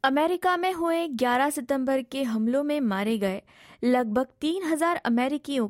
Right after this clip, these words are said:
के रिश्तेदारों ने इक्कीसवीं वर्षगांठ के लिए एक स्मारक सेवा में भाग लिया है। अमेरिकी उपराष्ट्रपति कमला हैरिस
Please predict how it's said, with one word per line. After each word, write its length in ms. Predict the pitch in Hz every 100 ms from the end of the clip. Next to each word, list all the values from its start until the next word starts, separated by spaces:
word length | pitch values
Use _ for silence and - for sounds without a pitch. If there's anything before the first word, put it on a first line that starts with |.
| -
के 160 | 208 - _
रिश्तेदारों 680 | 240 233 - 359 285 214 202
ने 180 | 185 214 - _ _
इक्कीसवीं 560 | - - 320 330 - 339
वर्षगांठ 600 | 247 240 233 233 254 269
के 100 | 269
लिए 220 | 247 254 277 -
एक 120 | 233
स्मारक 460 | - 226 247 311 -
सेवा 340 | 233 196 190
में 200 | 214 269
भाग 240 | 202 190
लिया 240 | 185 180 175
है। 220 | 190 170 _ _ - - - - - -
अमेरिकी 540 | 262 320 339 330 349 330
उपराष्ट्रपति 760 | 262 269 262 285 - 294 262 302
कमला 360 | 277 240 220 226
हैरिस 520 | 226 277 254 180